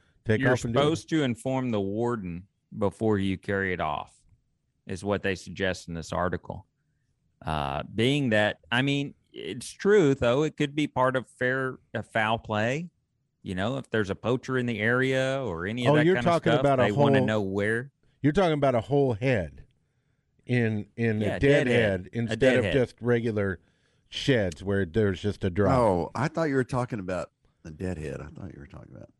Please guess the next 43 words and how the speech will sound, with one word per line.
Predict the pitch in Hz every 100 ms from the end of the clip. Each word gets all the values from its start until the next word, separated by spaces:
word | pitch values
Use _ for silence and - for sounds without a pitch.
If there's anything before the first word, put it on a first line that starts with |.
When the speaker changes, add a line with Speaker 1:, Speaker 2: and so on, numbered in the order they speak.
| _ _ _ _ _ _ -
Speaker 1:
I |
Speaker 3:
hip | 127 -
Speaker 1:
thought | 120
Speaker 2:
No, |
Speaker 1:
it | 107
Speaker 2:
like | 117
the | - -
skull. | - - 156 143 101
Speaker 1:
That's | 85 147 143
why | 151
I |
had | 139 131
to |
Speaker 2:
Oh, | 123
my |
Speaker 1:
clarify, | 139 127 113 101 85
Speaker 2:
gosh. | 85
Speaker 1:
T | 98 87
J. | 90 87
Speaker 3:
music. | 101 120 107 95 - _ _ _ _ _ _ _ -
I, | 117
you | 104 113 110
know, | 117
Speaker 2:
Uh, | 113
Speaker 3:
it's | 110
funny. | 123 139 135
My, | 113 127 113 _
my, | 98 110 123 107
uh, | 95 82 - _ _ 85 78
the | 95
game | 82 110 127
warden | 117 117 113 95
in | 92
my | 87 107
community, | 143 107 92 80 73 78 87 92 _ _ _ _ _ -
the | 87 85
two | 110
young | 101 95 95
guys | 87 85
that | 78
work | 67 87
my | 78 87 104
community, | 85 80 78 73 78